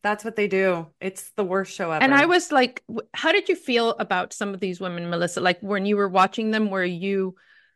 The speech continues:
Speaker 2: more power to you for wearing that, or did you cringe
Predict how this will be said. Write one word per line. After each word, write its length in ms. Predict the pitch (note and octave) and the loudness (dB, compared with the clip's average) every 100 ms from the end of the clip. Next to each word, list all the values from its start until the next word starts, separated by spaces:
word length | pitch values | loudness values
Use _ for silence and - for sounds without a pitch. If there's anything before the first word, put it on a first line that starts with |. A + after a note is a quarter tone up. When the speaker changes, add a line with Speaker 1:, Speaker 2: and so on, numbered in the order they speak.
| _ _ _ _ _ | _ _ _ _ _
Speaker 2:
more 260 | G#3 G#3+ A#3+ | 0 2 2
power 360 | A#3 A#3+ A3+ | 4 4 4
to 200 | G#3+ - | 2 0
you 400 | A3+ A#3 A#3 A#3+ - _ | 0 2 2 0 -6 _
for 200 | - G3 | -2 -2
wearing 420 | F3 G3 A#3 A#3 B3 | 0 2 4 4 2
that, 320 | B3 B3 - | 2 2 0
or 380 | - G3 F3 F3+ - G#3 _ | -2 2 2 2 -2 -18 _
did 200 | G#3 G3+ | -4 -2
you 80 | G3 | -4
cringe 260 | - - | -10 -18